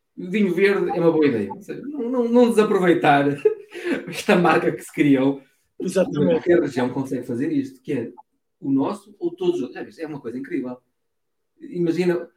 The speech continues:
Speaker 1: quer um Alentejo, pe-, pensa isto noutra região, quer um Alentejo ou um vinho de outra região qualquer do país. Isto é uma coisa, algo i-, incrível. Agora, o que eu tento explicar é que a região não é só aquele perfil clássico de vinho verde,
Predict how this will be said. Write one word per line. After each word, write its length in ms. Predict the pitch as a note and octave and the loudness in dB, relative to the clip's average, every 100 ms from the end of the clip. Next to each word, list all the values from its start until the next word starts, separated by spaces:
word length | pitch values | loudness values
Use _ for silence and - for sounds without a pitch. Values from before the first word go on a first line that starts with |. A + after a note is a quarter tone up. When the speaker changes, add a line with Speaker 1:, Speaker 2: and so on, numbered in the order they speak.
| _ | _
Speaker 1:
quer 180 | A#3 A#3 | 0 2
um 100 | A3+ | 4
Alentejo, 640 | G#3 E3+ E3 F3+ F3+ - - | 2 2 2 2 0 -6 -4
pe-, 200 | G#3+ - | -4 -2
pensa 220 | A#3 A3 | -4 -2
isto 120 | G#3+ | 2
noutra 220 | A3 G#3+ | 2 2
região, 300 | F3 C#3 - | 2 -2 -2
quer 160 | A3+ A3+ | 0 2
um 100 | A3 | 2
Alentejo 800 | G3+ F3+ F#3+ A3+ B3+ A#3+ A#3 - _ | 2 0 0 0 0 -4 -8 -12 _
ou 160 | G#3+ A3 | 2 2
um 40 | |
vinho 200 | A3+ A3+ | 2 2
de 60 | G#3+ | 4
outra 200 | G#3+ G3 | 2 0
região 200 | F#3 F#3+ | -2 -4
qualquer 280 | F#3+ F#3+ F3+ | -4 -2 -2
do 120 | F3 | -2
país. 300 | C3+ - - _ _ _ _ _ _ | -4 -6 -10 _ _ _ _ _ _
Isto 140 | - C#3 | -12 -8
é 40 | |
uma 160 | A#2 G#2 | -8 -8
coisa, 420 | A#2+ B2 D3 D#3+ | -8 -8 -8 -8
algo 540 | C#3 B2+ D3 E3+ F3 | -8 -8 -6 -8 -8
i-, 180 | E3+ - _ _ - | -12 -14 _ _ -14
incrível. 480 | G3+ G3 D#3+ - - _ _ _ - | -8 -4 -4 -4 -12 _ _ _ -6
Agora, 280 | E3 C#3 | -2 -2
o 80 | F3+ | -4
que 80 | F3 | -2
eu 100 | F3 | -2
tento 180 | F3 E3+ | 0 -2
explicar 440 | - D3 E3 E3 | -4 -6 -4 -4
é 60 | E3 | -4
que 100 | E3 | -6
a 40 | |
região 340 | D#3+ C#3+ D3 D3+ | -6 -6 -6 -6
não 80 | |
é 80 | D3+ | -8
só 120 | D3+ | -10
aquele 200 | C#3+ C#3 | -10 -12
perfil 640 | B2+ A#2 _ E3 D#3 C3+ - | -14 -20 _ -6 -4 -4 -8
clássico 680 | - B2 C3 C#3+ - - | -12 -10 -10 -12 -16 -16
de 100 | C3+ | -8
vinho 220 | C3+ C#3 C#3+ | -4 -2 -2
verde, 300 | B2+ A#2 | -4 -4